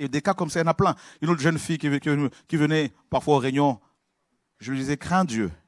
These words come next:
Tu es une belle femme, beaucoup d'hommes vont chercher à t'avoir, fais, fais attention. » Elle n'a pas écouté, elle est partie, elle a commencé à sortir avec trois garçons, trois messieurs. Il y en a un, c'était pour l'argent, un autre pour le, pour l'amour, euh,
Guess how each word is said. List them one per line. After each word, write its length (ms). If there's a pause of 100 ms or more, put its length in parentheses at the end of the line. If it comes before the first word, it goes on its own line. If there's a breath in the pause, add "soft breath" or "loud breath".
(800)
Tu 100
es 20
une 80
belle 160
femme, 480
beaucoup 280
d'hommes 220
vont 140
chercher 220
à 40
t'avoir, 480
fais, 220
fais 120
attention. » 500 (1200 soft breath)
Elle 60
n'a 80
pas 140
écouté, 320
elle 160
est 20
partie, 340
elle 120
a 280 (180)
commencé 360
à 80
sortir 320
avec 180
trois 220
garçons, 400
trois 160
messieurs. 380 (560)
Il 80
y 20
en 40
a 180
un, 160
c'était 220
pour 180
l'argent, 400
un 160
autre 200
pour 160
le, 120 (100)
pour 140
l'amour, 480 (420 soft breath)
euh, 380